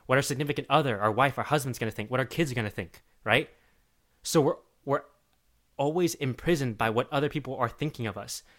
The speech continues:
And because of that, we're not truly free. So I call it that, I call this the facade of freedom in this country. And I don't want you guys to have to live your life like this, because we do have freedom,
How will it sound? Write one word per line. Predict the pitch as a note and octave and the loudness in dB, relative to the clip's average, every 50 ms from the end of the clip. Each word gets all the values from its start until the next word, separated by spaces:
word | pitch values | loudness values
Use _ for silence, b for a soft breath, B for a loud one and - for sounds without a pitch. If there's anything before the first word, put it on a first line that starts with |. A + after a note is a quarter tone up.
| b b b | b b b
And | C#3 C3+ | -2 -2
because | B2+ - - G3+ F3+ | -2 0 0 0 2
of | D3 | 2
that, | A#2 A2+ - | 0 0 0
we're | B2 C3 | 0 0
not | B2 C#3+ - | 0 0 -2
truly | - - C#3 A2+ A2+ | -2 -4 -2 -2 -2
free. | - - - C#3 A#2+ F#2+ | -4 -4 -4 -4 -4 -4
So | - - - C#3 B2 | -4 -2 -2 0 2
I | A#2+ B2 | 2 2
call | - - D#3 D#3+ D#3 | 2 2 0 -2 -2
it | - - | 0 -2
that, | C3 - B B B B B B B B | -6 -6 B B B B B B B B
I | B2+ | -2
call | B2 - - D#3+ D#3 | -2 0 2 2 2
this | D3+ C#3+ - | 2 2 -2
the | - - | -6 -10
facade | - - - - - C#3+ C#3 C3 | -8 -6 -6 -2 2 2 4 2
of | A#2 - | 2 -2
freedom | - - D#3 D3+ C3 G#2+ F2+ F2+ - _ _ _ _ - | -2 -2 0 0 0 0 -2 -6 -14 _ _ _ _ -6
in | A#2 G#2+ | -4 -4
this | G#2 - | -4 -4
country. | - - B2 A2+ - - G2+ F2 F2 - _ _ _ _ _ _ _ _ _ _ _ _ _ _ _ _ _ _ _ - | -2 -2 -2 -2 -2 -6 -10 -12 -14 -20 _ _ _ _ _ _ _ _ _ _ _ _ _ _ _ _ _ _ _ 2
And | C3 A#2+ | 4 6
I | C3+ | 6
don't | D#3 F3+ D3 | 6 4 4
want | C3 C#3+ D#3 D3 | 2 0 2 2
you | C3+ | 0
guys | A#2+ C3+ B2 C3 B2 | 2 2 2 2 0
to | - A#2 | -2 -4
have | - C3 B2+ B2+ - | 0 2 2 2 2
to | - - A2 | -2 -4 -2
live | G2+ G#2 B2+ C3 A#2 - - _ | 0 0 0 0 0 -4 -10 _
your | A#2+ A#2+ G2+ | -2 -2 2
life | G#2+ A2 B2 B2 - | 4 4 2 2 -2
like | - F#2+ - - | -6 -8 -8 -10
this, | F2+ F2 - - - | -12 -12 -12 -10 -8
because | - B2+ - C3 B2 | -6 -4 -4 -2 -2
we | D3 | -2
do | - - D3+ G3 F3+ | 0 0 -2 -2 2
have | C3 C#3 A2+ - | 2 2 0 0
freedom, | - - B2 B2+ A2+ F#2 F2 | -2 -4 -2 -2 -2 -2 -6